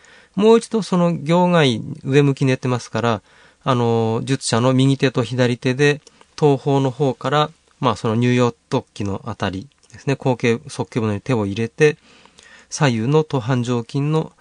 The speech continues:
もう一度触診と圧痛の確認を簡単にしてみます。で、むしろ立位の時よりも、この時の方が左右の違いってのははっきり出てくることが多いんですね。あの、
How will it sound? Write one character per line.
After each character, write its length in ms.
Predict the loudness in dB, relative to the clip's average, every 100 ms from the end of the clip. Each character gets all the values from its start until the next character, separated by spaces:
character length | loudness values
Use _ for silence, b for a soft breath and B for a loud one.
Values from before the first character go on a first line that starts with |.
| _
も 120 | -6 -4
う 20 |
一 180 | -4 -4
度 200 | -4 -6
触 280 | -6 -6 -4
診 320 | -2 0 -2
と 180 | -4 -4
圧 120 | -6
痛 320 | -10 -6 -4 -2
の 240 | -2 -4 _
確 280 | -14 -8 -4
認 120 | -4 -4
を 20 |
簡 240 | -4 -4
単 240 | -4 -4 -4
に 140 | -6
し 80 | -6
て 100 | -6
み 80 | -6
ま 160 | -8
す。 160 | -12 -20 _ _ _ -12
で、 100 | -12 B B B -6
む 80 |
し 100 | -2
ろ 100 | -2
立 220 | -2 -2 -2
位 40 |
の 80 | -2
時 240 | -2 -2
よ 80 | -2
り 80 | 0
も、 240 | 0 0 b b b -4
こ 100 | -2
の 100 | 0
時 240 | -2 -2
の 100 | -2
方 100 | 0
が 200 | 0 -2 b b
左 220 | -4 0
右 280 | 2 2 0
の 120 | -2
違 200 | -4 -4
い 60 | -4
っ 20 |
て 160 | -4 -8
の 60 | -8
は 40 |
は 60 | -10
っ 60 |
き 140 | -6 -6
り 120 | -4
出 100 | -4
て 120 | -6
く 120 | -8
る 200 | -10 -10 -18 _
こ 100 | -8
と 100 | -4
が 60 | -2
多 60 |
い 80 | -4
ん 60 | -6
で 80 | -12
す 100 | -10
ね。 160 | -10 -10 _ _
あ 80 | -8
の、 240 | -6 -6